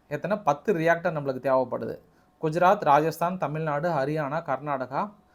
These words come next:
மத்திய பிரதேஷ், இங்கெல்லாம் தேவைப்படுதுங்க. இதுக்கு நம்ம யாருக்கிட்ட அக்ரிமெண்ட் வந்து ரெண்டாயிரத்தி இருபத்தி மூணு இருபத்தி நாலுலேயே போட்டிருக்கோம்? சும்மா முந்நூத்தி பதினோரு மில்லியனுக்கு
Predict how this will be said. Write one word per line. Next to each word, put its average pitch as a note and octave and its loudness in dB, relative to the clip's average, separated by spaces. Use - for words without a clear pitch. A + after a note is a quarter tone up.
மத்திய D#3+ 4
பிரதேஷ், A#2 -6
இங்கெல்லாம் D3+ -2
தேவைப்படுதுங்க. A#2+ -2
இதுக்கு F3 0
நம்ம D#3 0
யாருக்கிட்ட G#3 6
அக்ரிமெண்ட் F3+ -2
வந்து D#3 -2
ரெண்டாயிரத்தி D3+ 2
இருபத்தி D3 -4
மூணு C3+ -10
இருபத்தி C3 -8
நாலுலேயே B2+ -6
போட்டிருக்கோம்? A#2+ -10
சும்மா D3+ -8
முந்நூத்தி F3 -8
பதினோரு C3+ -4
மில்லியனுக்கு C3 -10